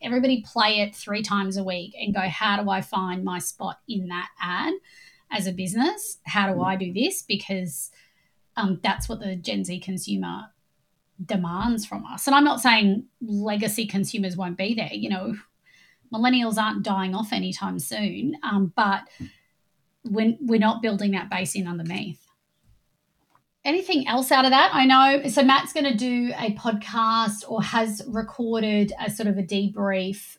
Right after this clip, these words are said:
um, that will come out as part of the Beer as a Conversation next Tuesday, we hope. Um, but anything else out of that that's sort of, I, I mean, it's sort of swirling around all of the topics we know we need to get onto. And,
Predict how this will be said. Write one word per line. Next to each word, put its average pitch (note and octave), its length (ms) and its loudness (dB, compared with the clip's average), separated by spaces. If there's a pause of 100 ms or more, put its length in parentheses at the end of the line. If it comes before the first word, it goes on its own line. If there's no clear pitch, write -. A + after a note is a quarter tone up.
(120)
um, F#3 580 -2
that - 160 -6
will B3 60 -10
come G#3 200 -2
out F#3 200 2
as G3 100 -4
part F#3+ 220 -2
of F#3+ 160 -6
the G3 80 -8
Beer F#3+ 180 -4
as F#3 120 -4
a - 40 -12
Conversation G3 520 -4
next G#3+ 220 -6
Tuesday, B3+ 640 0
we B3 180 -4
hope. C#4+ 360 -2 (840)
Um, A3+ 260 6
but - 140 0
anything C#4+ 440 4
else A#3 280 -4
out G#3 180 -2
of G3 80 2
that G#3 320 2
that's A3+ 220 -8
sort A3+ 160 -4
of, G3+ 260 -2 (1700)
I, B3+ 180 4
I D4 140 6
mean, C#4 160 6
it's - 180 -2
sort E4 120 -2
of C#4+ 80 -2
swirling A#3+ 580 4
around G#3 300 2
all G#3 160 -2
of G3+ 100 -4
the G3+ 80 -6
topics G3+ 420 -6
we G3+ 120 -2
know G3 260 0
we F#3 140 -4
need F#3+ 160 -4
to F#3+ 80 -6
get F#3 200 -4
onto. G#3 540 -4 (140)
And, G3+ 260 -4